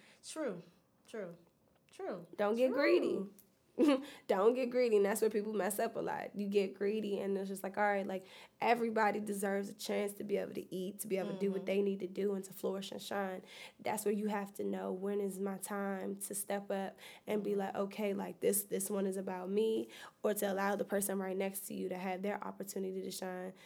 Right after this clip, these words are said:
Speaker 2: especially if you've already had the honor to stand in that space.
Speaker 1: Mm-hmm.
Speaker 2: You have to know when it's time to pass the baton to somebody else and allow them to be able to flourish.
Speaker 1: Exactly.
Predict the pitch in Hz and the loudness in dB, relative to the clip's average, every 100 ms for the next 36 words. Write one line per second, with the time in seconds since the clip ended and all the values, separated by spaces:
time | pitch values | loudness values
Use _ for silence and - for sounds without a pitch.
0 | - - 233 220 226 208 214 208 196 202 | -12 -2 0 2 0 -2 -2 0 0 -2
1 | 196 196 196 - 196 190 190 185 180 - | -4 -2 -4 -2 0 0 -2 -4 -8 -6
2 | 208 196 - - 208 214 208 196 190 - | -2 0 0 2 2 2 2 0 0 -2
3 | 196 190 185 185 - 185 170 165 208 233 | 0 -2 -4 -8 -14 -14 -14 -6 0 2
4 | 208 196 202 196 185 185 185 - - - | 2 0 0 2 2 -2 -4 -6 -10 -20
5 | - - - 240 233 220 220 202 202 196 | -20 -20 -6 0 2 2 2 0 -2 -10
6 | - - 196 190 190 190 190 180 185 185 | -4 0 2 2 0 -2 -2 -2 -2 -2
7 | - 180 185 180 190 196 190 180 190 196 | -4 -2 -2 -2 -2 0 -2 -4 -8 -8
8 | - 190 190 185 - - 190 170 170 165 | -4 -4 -4 -8 -16 -18 -14 -14 -14 -16
9 | - | -18